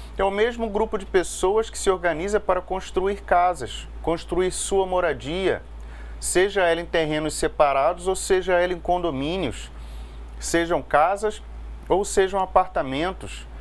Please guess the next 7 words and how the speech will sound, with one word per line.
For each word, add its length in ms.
E 80
a 60
principal 680
vantagem 580
disso, 420
como 240
sempre, 760